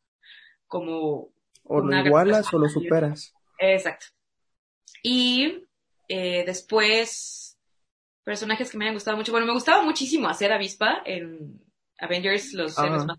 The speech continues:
Speaker 1: poderosos del planeta. La verdad es que me divertía mucho. Y fue de mis primeros personajes animados, porque me llamaban mucho para cosas de live action. Pero personajes animados hacía pocos, porque en general tengo un timbre más grave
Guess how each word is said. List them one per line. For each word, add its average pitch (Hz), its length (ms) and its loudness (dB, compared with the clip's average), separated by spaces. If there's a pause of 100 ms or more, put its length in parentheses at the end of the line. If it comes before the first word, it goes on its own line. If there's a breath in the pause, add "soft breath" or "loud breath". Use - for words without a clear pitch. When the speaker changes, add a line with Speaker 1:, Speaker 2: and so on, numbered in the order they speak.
(140)
Speaker 1:
poderosos 180 280 -8
del 175 160 -6
planeta. 170 320 -8
La 202 80 0
verdad 180 140 2
es - 40 -10
que 214 60 -10
me 196 80 -8
divertía 160 260 -4
mucho. 208 260 -10 (560 loud breath)
Y 233 120 -2
fue 277 140 8
de 320 60 8
mis 302 120 0
primeros 262 280 0
personajes 214 500 -2
animados, 233 400 2
porque 226 180 -6
me 208 100 -2
llamaban 233 320 0
mucho 254 240 -2
para 175 160 -4
cosas 214 280 -6
de 190 120 -4
live 175 180 -2
action. - 280 -6 (480 soft breath)
Pero 196 160 -2
personajes 220 380 -2
animados 220 380 0
hacía 202 260 -6
pocos, 247 540 -6 (560)
porque 226 300 0
en 226 60 -2
general 247 340 2
tengo 269 180 0
un 262 120 -2
timbre 254 260 0
más 220 280 0
grave 214 580 0